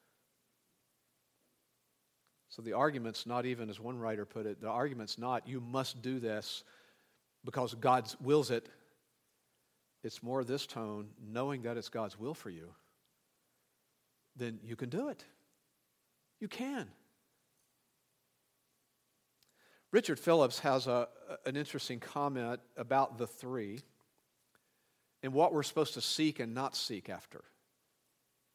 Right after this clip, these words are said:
He writes, "Knowing that these blessings are found in Christ Jesus warns us against directly seeking after them, directly seeking joy, prayerfulness, and thanksgiving. We do not attain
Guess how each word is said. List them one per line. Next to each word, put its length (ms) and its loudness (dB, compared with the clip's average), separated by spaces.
He 120 4
writes, 320 10
"Knowing 340 8
that 180 8
these 160 2
blessings 520 4
are 80 2
found 520 2
in 240 0
Christ 380 0
Jesus 480 -6
warns 520 10
us 260 8
against 400 -2
directly 680 6
seeking 640 0
after 300 -2
them, 220 -10
directly 520 10
seeking 500 4
joy, 460 4
prayerfulness, 600 4
and 120 -10
thanksgiving. 560 -6
We 160 8
do 220 6
not 220 12
attain 580 4